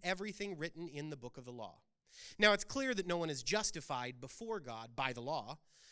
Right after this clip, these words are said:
because "The righteous one will live by faith."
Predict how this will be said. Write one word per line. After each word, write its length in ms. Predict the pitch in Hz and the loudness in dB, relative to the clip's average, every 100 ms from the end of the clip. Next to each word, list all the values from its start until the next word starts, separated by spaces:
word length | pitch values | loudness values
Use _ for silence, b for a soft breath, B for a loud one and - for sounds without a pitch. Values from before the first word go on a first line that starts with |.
| B B 123 | B B -2
because 800 | 190 - 240 214 143 180 208 - - - _ _ 147 | -2 0 2 4 2 -2 -4 -6 -8 -20 _ _ -4
"The 120 | 175 | -2
righteous 640 | 160 180 233 - 254 - | 0 -2 -2 -2 -2 -2
one 280 | 220 214 214 | -2 -2 -2
will 160 | 190 170 | -4 -4
live 260 | 165 151 | -6 -6
by 180 | 143 147 | -8 -8
faith." 340 | - 123 107 | -10 -14 -16